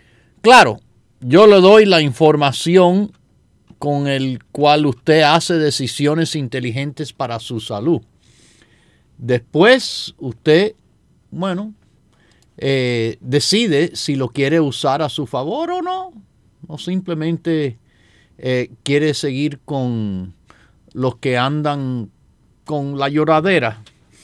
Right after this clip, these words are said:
El ay, ay, me duele esto, ay, no puedo, ay, ¿por qué me siento tan mal? Cuando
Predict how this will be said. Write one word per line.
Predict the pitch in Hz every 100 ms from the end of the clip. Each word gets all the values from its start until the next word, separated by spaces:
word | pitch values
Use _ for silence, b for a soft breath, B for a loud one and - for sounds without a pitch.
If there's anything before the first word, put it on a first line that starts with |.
| b -
El | 165 170 170
ay, | 175 170 156 117 113 _ _ b b b b b
ay, | 170 185 202
me | 185 180
duele | 170 180 180 175 180
esto, | 170 - 160 151
ay, | 170 202
no | 196 190
puedo, | 180 185 185 190 190 170 143 113 _ - - b b b b
ay, | 170 214 226
¿por | - 196 170
qué | - 185 208 175 160
me | 160
siento | 147 - 170 190 208 190 185 170
tan | - 156 156
mal? | 151 160 185 190 131 110 104 _ _ _ _ _ _ _ _ _ _ _ _ b b b b b -
Cuando | 151 156 156 156 147 143 139